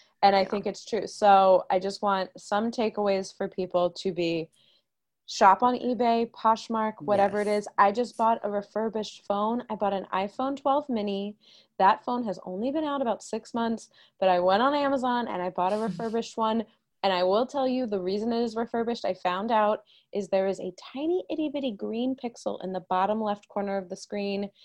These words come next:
Speaker 1: They sent a little note with it. I see it, but I've been using the phone for two weeks now. Don't even notice it anymore.
Speaker 2: Yeah.
Speaker 1: And you're gonna get used to these things. It won't matter, but it saves the planet in a small way. But yes, we do what we can.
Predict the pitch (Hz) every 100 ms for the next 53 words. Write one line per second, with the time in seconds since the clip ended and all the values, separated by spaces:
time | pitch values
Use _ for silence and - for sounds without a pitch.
0 | _ _ - 170 165 - 202 214 226 226
1 | 214 208 190 - 180 185 175 - - 165
2 | - 208 196 196 - - _ _ _ _
3 | _ - 202 190 180 185 180 180 185 180
4 | 185 175 175 175 180 175 170 185 175 -
5 | 170 165 160 160 139 160 - 104 - -
6 | - - _ _ _ - - - 226 214
7 | 214 220 - - - 214 226 196 208 220
8 | 226 - 202 196 190 185 180 180 180 180
9 | 185 196 202 202 175 175 170 - - 175
10 | 175 _ _ _ - 196 - - 185 220
11 | 185 185 202 202 196 - 190 180 - 190
12 | 175 175 165 175 - 180 160 - - _
13 | 185 180 240 247 285 262 254 226 240 226
14 | - 170 165 180